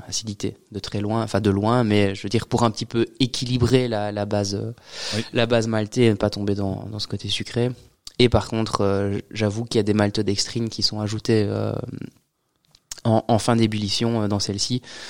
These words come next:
Speaker 1: pour, euh, renforcer, enfin pour apporter des sucres qui seront non fermentescibles
Speaker 2: Oui.
Speaker 1: et donc du coup qui ne seront pas convertis, euh, en alcool, en tout cas pas par les levures que j'utilise,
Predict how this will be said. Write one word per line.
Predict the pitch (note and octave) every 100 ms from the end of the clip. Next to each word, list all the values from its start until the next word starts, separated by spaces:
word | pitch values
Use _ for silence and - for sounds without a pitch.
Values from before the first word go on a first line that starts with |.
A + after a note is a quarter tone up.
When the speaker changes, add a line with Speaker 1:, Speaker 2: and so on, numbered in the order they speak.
| - _
Speaker 1:
pour, | C3 A#2 A2+
euh, |
renforcer, | A2 A2+ A2 G#2+ - A#2+
enfin | A2
pour | G2 G#2
apporter | G#2+ A#2 -
des | A2+ G#2
sucres | - -
qui | - G#2+
seront | - G#2+
non | G#2 A2+ B2+
fermentescibles | - A2 G#2+ G#2+ F#2+ B2 C3 C#3+
Speaker 2:
Oui. | A2+ A2 - -
Speaker 1:
et | A#2+
donc | A#2+ A2+
du | A2
coup | C3
qui | -
ne | A2+
seront | -
pas | G#2 A#2
convertis, | - G2+ G#2 - G#2 G2
euh, | G2+ -
en | G2+
alcool, | G2 G2 A2+ B2+ C3+
en | A2
tout | A2
cas | G#2+
pas | G#2+
par | G#2 G#2+
les | G#2+
levures | G#2 B2
que | -
j'utilise, | G2+ G2+ G2+ A2 B2+ C3+